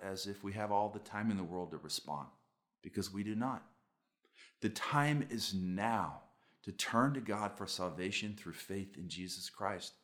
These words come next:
And for those that are in Christ, as we're waiting for the return of Christ,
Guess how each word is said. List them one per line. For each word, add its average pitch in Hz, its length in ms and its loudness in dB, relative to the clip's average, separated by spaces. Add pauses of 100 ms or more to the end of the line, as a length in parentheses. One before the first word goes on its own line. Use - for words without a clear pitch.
(640)
And 113 160 6
for 110 180 8
those 127 400 6
that 127 120 2
are 120 100 2
in 127 240 0
Christ, 90 540 -2 (1800)
as 131 300 8
we're 127 140 2
waiting 117 360 6
for 110 140 -6
the 95 80 0
return 117 380 -2
of 107 140 -6
Christ, - 520 -12